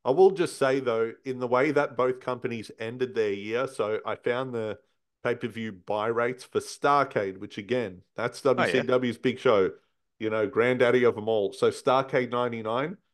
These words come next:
Speaker 1: got a hundred and forty-five thousand pay-per-view buys. So, you know, that's
Speaker 2: Oh,
Speaker 1: their
Speaker 2: that's not bad.
Speaker 1: biggest.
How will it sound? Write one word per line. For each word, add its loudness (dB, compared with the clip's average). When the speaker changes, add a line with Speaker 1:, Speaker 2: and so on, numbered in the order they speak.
Speaker 1:
got 4
a 2
hundred -2
and -2
forty-five 0
thousand -2
pay-per-view -8
buys. -8
So, -4
you -8
know, -8
that's -4
Speaker 2:
Oh, -12
Speaker 1:
their 6
Speaker 2:
that's -6
not -6
bad. -
Speaker 1:
biggest. -2